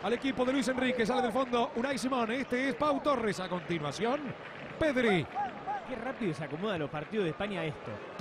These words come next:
Speaker 2: Porque luego Alemania lo neutralizó, pero el inicio era, era muy similar. Como que el rival también se amolda a ver ese toqueteo interminable español.
Speaker 1: La pelota es de Pau Torres. Baja a buscar Morata.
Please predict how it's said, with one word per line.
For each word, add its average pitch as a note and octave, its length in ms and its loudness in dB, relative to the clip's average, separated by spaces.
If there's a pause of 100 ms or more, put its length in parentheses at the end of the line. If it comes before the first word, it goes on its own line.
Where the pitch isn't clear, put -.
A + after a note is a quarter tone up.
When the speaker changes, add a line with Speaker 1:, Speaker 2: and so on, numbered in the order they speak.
(180)
Speaker 2:
Porque G3+ 360 -2 (220)
luego C#4+ 200 0
Alemania A#3 440 0
lo F3 120 0
neutralizó, D#3 680 -2 (160)
pero E3+ 140 -4
el F3+ 100 -2
inicio C4 380 -2
era, A3+ 320 0
era G#3+ 360 -2
muy A3 180 -4
similar. G3 420 -4 (520)
Como C#4+ 160 -4
que A#3+ 80 -2
el A3 100 0
rival C4+ 300 -2
también B3 400 -4
se G3 160 -4
amolda A3 580 -2
a E3 100 0
ver A3+ 240 0 (600)
ese G#3 240 -2
toqueteo F3+ 920 0 (460)
interminable F#3 760 -2
español. C3 340 -6 (2250)
Speaker 1:
La F#3+ 120 0
pelota B3 320 0
es A3 60 0
de A#3+ 80 4
Pau C4+ 200 0
Torres. A3+ 580 2 (380)
Baja B3 260 0
a - 20 2
buscar C4 320 0
Morata. A#3 520 2